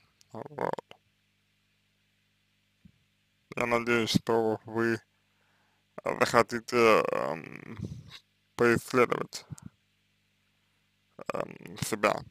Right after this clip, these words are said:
захотите поисследовать свои отношения, э, с, ну,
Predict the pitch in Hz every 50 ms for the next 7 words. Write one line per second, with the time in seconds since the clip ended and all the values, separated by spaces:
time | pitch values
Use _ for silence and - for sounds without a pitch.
0 | _ _ _ - _ _ - - - - 104 - - - - - - - 110 107
1 | - - 120 117 113 117 113 107 - - 113 113 113 113 107 107 - - - -
2 | - - - 113 113 - - - - - _ _ _ _ _ _ _ _ _ _
3 | _ - - - _ _ - _ _ _ _ _ _ _ - - - - _ _
4 | _ _ _ _ _ _ _ _ _ _ _ _ _ - - - - - - 52
5 | 50 50 - - 67 - - - - - - - - - - - 120 117 107 107
6 | 104 -